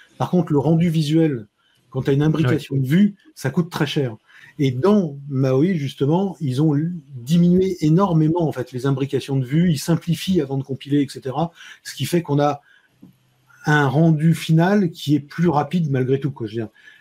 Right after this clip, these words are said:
Speaker 2: Ah, c'est ça,
Speaker 1: Malgré
Speaker 2: il y a quand même
Speaker 1: que
Speaker 2: de l'optimisation, quoi.
Speaker 1: Ouais, ouais, il y a, il y a quand même, il y a quand même pas mal de optimisation.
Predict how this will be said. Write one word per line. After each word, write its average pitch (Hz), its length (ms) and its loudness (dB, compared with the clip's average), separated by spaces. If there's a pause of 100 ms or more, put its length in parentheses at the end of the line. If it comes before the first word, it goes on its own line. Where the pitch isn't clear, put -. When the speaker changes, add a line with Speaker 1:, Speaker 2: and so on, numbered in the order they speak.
(200)
Speaker 2:
Ah, 147 140 2
c'est 139 60 0
ça, 135 60 0
Speaker 1:
Malgré 190 140 4
Speaker 2:
il - 20 2
y 185 40 0
a - 20 -12
quand 143 80 0
même 143 100 4
Speaker 1:
que 135 40 4
Speaker 2:
de 135 60 4
l'optimisation, 123 640 0
quoi. - 140 -12 (320)
Speaker 1:
Ouais, 170 80 4
ouais, 180 140 4 (100)
il 135 40 -6
y 135 40 0
a, - 20 -2
il 135 40 -6
y - 40 4
a - 300 4
quand 160 60 0
même, 175 180 0
il 139 40 0
y 131 40 0
a - 20 0
quand 160 100 2
même 170 100 2
pas 160 100 0
mal 156 120 0
de 151 80 0
optimisation. 135 600 -2